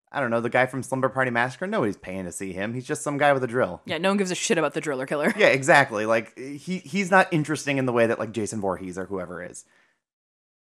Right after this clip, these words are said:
Speaker 1: But I think the thing that stands out to me about Sidney is that I'm so distracted by her specifically in the first Scream movie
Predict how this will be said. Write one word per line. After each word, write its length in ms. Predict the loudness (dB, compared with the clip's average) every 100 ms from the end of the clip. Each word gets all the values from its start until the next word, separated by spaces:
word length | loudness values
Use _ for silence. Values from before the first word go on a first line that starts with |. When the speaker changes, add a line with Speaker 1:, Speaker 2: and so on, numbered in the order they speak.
| -8
Speaker 1:
But 100 | -2
I 80 | -2
think 220 | -2 -2
the 80 | -2
thing 200 | -2 -2
that 120 | -2
stands 240 | -2 0 2
out 160 | 0
to 80 | 0
me 440 | -4 -2 -4 -8 _ _ _
about 280 | -6 -2 -2
Sidney 440 | 0 0 0 -2 -2
is 180 | -6 -2
that 320 | -2 -2 -6 _ _ _ _ _
I'm 180 | -6 -4
so 180 | 2 2
distracted 500 | 0 2 2 2 -2
by 320 | 0 2 0 -4
her 180 | -4
specifically 540 | -4 -6 -8 -8 -6 -6
in 240 | -4 -2
the 80 | -2
first 580 | 0 0 0 -4 -16 -20
Scream 240 | -8 -4
movie 400 | -2 -4 -4 -8